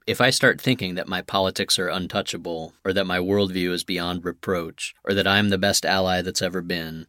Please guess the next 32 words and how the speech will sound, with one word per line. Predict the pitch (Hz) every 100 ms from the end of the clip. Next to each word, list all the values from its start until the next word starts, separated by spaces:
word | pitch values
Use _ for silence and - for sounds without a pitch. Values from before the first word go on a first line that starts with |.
| _ -
and | 101 92 92 101
really | 123 123 92 82
the | 87
problem | - 92 90 90
is | 90
all | 87 90
those | 87 82 - - -
other | 113 101 80
people | 95 80 78
out | 78 -
there, | 82 80 82 107 _
well, | - 147 151 139 - _ _ -
Trickster | - 147 - 107 95
comes | - 90 87
along | 85 80 80 82 95 _ -
to | - -
introduce | 98 - 98 95 87
me | 80 78 80 _ -
to |
my | 95 87
own | 76 76 76 - _ _ -
dirt. | 104 - - _ _ _ _ -
What | 107
do | 123
we | 131
do | 120 113 95
when | 85 82 87
met | 92 -
with | 90 -
such | - 82 85
a |
rogue? | 80 80 76 76 82